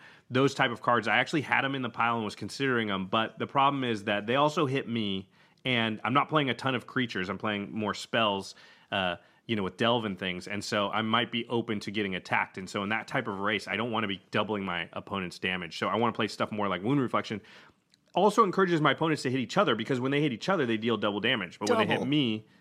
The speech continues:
Speaker 1: it's just normal damage.
Speaker 2: Yeah.
Speaker 1: So, <clears throat> really like that card. Another one that I got out and play and was super, it was
Speaker 2: Ugh.
Speaker 1: awesome. I need to play this in more decks.
Speaker 2: Yeah, I think
Speaker 1: Um,
Speaker 2: so too. This, this really destroys people's <laughs> strategies.
Speaker 1: This card is Karavek the Merciless.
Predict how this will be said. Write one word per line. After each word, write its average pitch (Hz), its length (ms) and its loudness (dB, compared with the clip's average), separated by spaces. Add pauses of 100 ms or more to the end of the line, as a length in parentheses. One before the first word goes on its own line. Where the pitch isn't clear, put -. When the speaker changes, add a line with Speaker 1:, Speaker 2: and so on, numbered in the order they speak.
(180)
Speaker 1:
it's 117 100 -10
just - 160 -6
normal 123 240 2
damage. - 440 -12 (200)
Speaker 2:
Yeah. 65 200 -4 (160)
Speaker 1:
So, 98 340 0 (200)
<clears throat> 156 320 -4
really 151 220 6
like 117 180 4
that 95 160 0
card. 95 240 0 (800)
Another 135 340 6
one 151 200 6
that 113 180 -2
I 110 100 2
got 110 180 4
out 104 140 6
and 98 100 -4
play 104 280 0
and 104 160 -4
was 98 120 -2
super, 107 720 0
it 131 40 -2
was 117 140 2
Speaker 2:
Ugh. 117 60 2
Speaker 1:
awesome. 107 420 2 (360)
I 170 120 0 (120)
need 320 100 6
to 104 80 0
play 107 160 0
this 98 140 -6
in 92 60 -8
more 87 160 -4
decks. 90 440 -4
Speaker 2:
Yeah, 117 220 4
I 101 60 2
think 104 120 4
Speaker 1:
Um, 95 60 0
Speaker 2:
so 98 140 -4
too. 90 260 -2
This, 131 340 0
this 139 300 2
really 101 580 -2 (140)
destroys 101 440 -2
people's 90 280 -4
<laughs> - 60 -8
strategies. 95 600 -2 (240)
Speaker 1:
This 175 220 0
card 185 180 4
is 131 120 -2
Karavek 165 520 0
the 135 80 0
Merciless. 113 800 -2